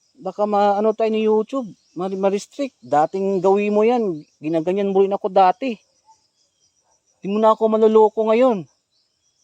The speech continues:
Ha? Di mo na ako maloloko. Oh. Palagi ka na lang magpasiksi dahil alam mo naman. Oh, tinatawag mo pa ako. Di mo na ako maloloko ngayon.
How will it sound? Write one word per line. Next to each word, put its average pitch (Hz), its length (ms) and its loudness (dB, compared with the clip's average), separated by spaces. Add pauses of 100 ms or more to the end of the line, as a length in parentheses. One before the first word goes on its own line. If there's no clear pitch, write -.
(180)
Ha? 202 200 -2 (520)
Di 160 160 -14
mo 196 120 -10
na 214 120 0
ako - 160 -8
maloloko. 220 640 2 (1600)
Oh. 170 240 -2 (800)
Palagi 160 320 -4
ka 208 80 0
na 214 160 2
lang 208 80 0
magpasiksi 208 640 -2
dahil 175 240 0
alam 196 160 -2
mo 202 80 -4
naman. 202 400 -2 (480)
Oh, 165 240 2
tinatawag 165 560 0
mo 190 80 -4
pa 190 240 -4
ako. 185 240 -4 (1700)
Di 151 80 -16
mo 175 80 -10
na 185 160 -6
ako 190 160 -10
maloloko 190 580 0
ngayon. 196 320 0